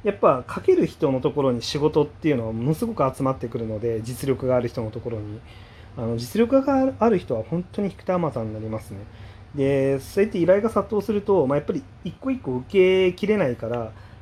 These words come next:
あの、まあ、断るためにも、まあ、ちょっと価格を吊り上げていくというか、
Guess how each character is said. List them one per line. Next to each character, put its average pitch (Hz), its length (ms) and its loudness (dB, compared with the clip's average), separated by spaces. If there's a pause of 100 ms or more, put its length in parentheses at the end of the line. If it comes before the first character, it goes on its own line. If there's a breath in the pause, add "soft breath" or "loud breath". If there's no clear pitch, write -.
あ 131 220 -2
の、 123 300 0
ま 165 100 2
あ、 - 20 0
断 202 360 2
る 131 200 0 (260)
た 151 100 -4
め 135 120 0
に 127 100 -2
も、 123 220 0
ま 160 100 0
あ、 - 20 -4
ち 359 100 -2
ょ - 20 -2
っ - 20 -16
と 339 100 -4
価 - 160 -8
格 240 280 0
を 226 60 4
吊 226 140 -6
り 214 80 -2
上 214 120 0
げ 156 80 2
て 131 100 -4
い 117 60 -4
く - 80 -18
と - 80 -6
い 117 160 -4
う - 20 -8
か、 107 240 -10